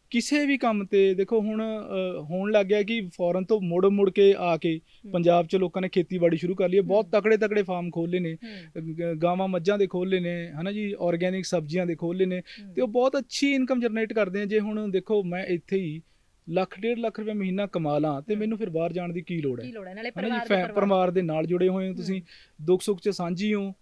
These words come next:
Speaker 1: ਹੈ ਨਾ
Speaker 2: ਹੂੰ।
Speaker 1: ਜੀ, ਆਪਣੀ, ਇਹ ਮੇਰਾ ਮੇਨ ਇਹ ਵੀ ਹੈ ਜੀ ਕਿ ਤੁਸੀਂ ਆਪਣੀ ਧਰਤੀ ਵਾਸਤੇ ਕਰੋ ਕੁਛ,
Speaker 2: ਹੂੰ,
Speaker 1: ਹੈ ਨਾ ਜੀ?
Speaker 2: ਠੀਕ ਹੈ। ਹੂੰ।
Speaker 1: ਠੀਕ ਹੈ ਜੀ, ਆਰਗੈਨਿਕ ਵੱਲ ਜਾਓ। ਆਪਣੀਆਂ, ਜੇ ਤੁਸੀਂ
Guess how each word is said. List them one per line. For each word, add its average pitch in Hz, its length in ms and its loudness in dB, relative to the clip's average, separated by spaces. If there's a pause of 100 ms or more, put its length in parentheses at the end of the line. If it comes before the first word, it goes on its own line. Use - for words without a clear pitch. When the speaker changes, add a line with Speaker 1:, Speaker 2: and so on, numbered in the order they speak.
(140)
Speaker 1:
ਹੈ 175 40 -6
ਨਾ 190 80 -2
Speaker 2:
ਹੂੰ। 214 60 -2
Speaker 1:
ਜੀ, 220 140 -4
ਆਪਣੀ, 185 600 -4 (640)
ਇਹ 208 180 -2
ਮੇਰਾ 220 280 6
ਮੇਨ 262 240 6
ਇਹ 262 120 4
ਵੀ 277 120 4
ਹੈ 247 100 8
ਜੀ 240 180 0 (400)
ਕਿ 254 80 -4
ਤੁਸੀਂ 285 260 2
ਆਪਣੀ 285 220 4
ਧਰਤੀ 302 300 4
ਵਾਸਤੇ 262 280 2
ਕਰੋ 202 200 4
ਕੁਛ, 135 220 -4
Speaker 2:
ਹੂੰ, 233 240 -16
Speaker 1:
ਹੈ 165 260 -14
ਨਾ 190 100 -4
ਜੀ? 233 80 -4
Speaker 2:
ਠੀਕ 170 120 -6
ਹੈ। 175 160 -18 (140)
ਹੂੰ। 190 80 -16
Speaker 1:
ਠੀਕ 175 140 -8
ਹੈ 247 40 -2
ਜੀ, 220 160 -4 (260)
ਆਰਗੈਨਿਕ 202 500 4
ਵੱਲ 247 200 2
ਜਾਓ। 220 320 2 (340)
ਆਪਣੀਆਂ, 190 440 -4 (760)
ਜੇ 170 160 -2
ਤੁਸੀਂ 202 340 -6